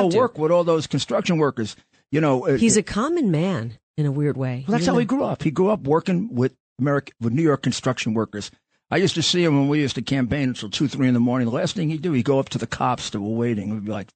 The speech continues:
Speaker 1: forty, fifty cops that would take him to the airport. At two in the morning, he's taking pictures with them, and he's, and he's bull with him. <laughs> With him.
Speaker 2: You see it with him now, and I'm so glad he's doing this on the campaign trail, because when he's, when he was president, it was hard. You couldn't just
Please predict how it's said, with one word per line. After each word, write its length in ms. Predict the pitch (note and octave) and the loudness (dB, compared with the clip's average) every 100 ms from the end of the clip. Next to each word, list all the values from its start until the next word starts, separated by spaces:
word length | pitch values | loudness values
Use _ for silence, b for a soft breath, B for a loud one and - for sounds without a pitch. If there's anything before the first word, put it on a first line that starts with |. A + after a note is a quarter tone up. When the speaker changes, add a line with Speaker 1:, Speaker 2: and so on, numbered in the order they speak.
| _ - | _ -2
Speaker 1:
forty, 220 | D3+ C#3+ | 0 0
fifty 300 | B2+ C#3 A#2+ | -2 -4 -4
cops 320 | - A#2 A#2 | -4 -4 -4
that 60 | - | -6
would 120 | G#2 | -4
take 180 | C3 B2+ | -4 0
him 100 | A#2 | 0
to 60 | G#2 | 0
the 140 | G#2 | -4
airport. 380 | A#2 - E2+ - _ _ _ _ _ _ - | -6 -6 -12 -12 _ _ _ _ _ _ -8
At 140 | A3 | -2
two 160 | - B3 | 0 2
in 60 | |
the 60 | G3 | 2
morning, 280 | E3+ D#3 B2 | 2 2 0
he's 100 | G#2 | -4
taking 280 | - - A#2+ | -6 -6 -6
pictures 360 | - - C3+ | -6 -4 -4
with 140 | C3+ A#2 | -4 -4
them, 160 | A#2+ | -2
and 60 | G#2+ | -2
he's, 180 | G#2 - | -4 -4
and 120 | A2 | -4
he's 160 | G#2 F#2+ _ _ _ - | -4 -6 _ _ _ -4
bull 300 | C#3+ B2+ A#2 - _ | 0 0 -2 -10 _
with 160 | C3 G#2+ | -2 -2
him. 100 | B2 - - | -2 -6 -6
<laughs> 160 | - - | -2 0
With 140 | B3 E3+ | 0 0
him. 100 | G3+ | 4
Speaker 2:
You 140 | C4 | 4
see 300 | - - D#4+ | 2 2 0
it 80 | E4 | 0
with 180 | A#3 A3 | 0 0
him 160 | G#3 | 0
now, 260 | E3 D#3+ E3 | 0 0 -2
and 100 | D3 | -2
I'm 100 | E3 | -2
so 300 | - A3 A3 | -2 0 -2
glad 380 | F3+ F3 F3+ D#3+ | -2 -2 -2 -2
he's 180 | D3+ C3 | -2 -2
doing 260 | D#3 D3+ | 0 0
this 160 | C#3+ - | 0 -2
on 80 | C#3+ | -2
the 60 | |
campaign 440 | C3 C#3+ C3 C#3+ C#3+ | -2 -2 0 0 -2
trail, 220 | - C3+ | -2 -4
because 240 | C3 D#3+ F#3+ | -2 -2 0
when 100 | A#3 | 0
he's, 140 | A3 - | 0 0
when 100 | G#3 | 2
he 40 | G#3+ | 2
was 100 | G3 | 0
president, 540 | - C#4+ C#4+ F#3+ F3+ | -4 -2 0 2 2
it 80 | - | 2
was 120 | E3 | -2
hard. 360 | - A3 C#4 F#3+ | -2 -2 0 0
You 60 | |
couldn't 300 | G3+ D#4 C#4 | 0 2 2
just 300 | A3+ G#3 - | 4 2 0